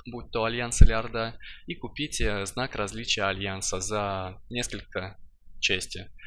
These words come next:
Там дают самую простейшую ачиву. Если я ее щас найду, то это будет просто замечательно.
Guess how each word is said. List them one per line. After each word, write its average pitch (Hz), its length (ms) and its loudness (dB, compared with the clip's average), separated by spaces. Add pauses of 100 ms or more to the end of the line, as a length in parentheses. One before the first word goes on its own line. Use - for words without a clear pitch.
(120)
Там 104 160 -4
дают 107 240 -4
самую 139 300 -4
простейшую 107 560 -4
ачиву. 95 320 -4
Если 98 300 -8
я 104 160 -4
ее 101 100 -4
щас - 260 -4
найду, 117 260 -10
то 107 120 -8
это 107 160 -8
будет 101 300 -14
просто 110 260 -10
замечательно. 98 720 -8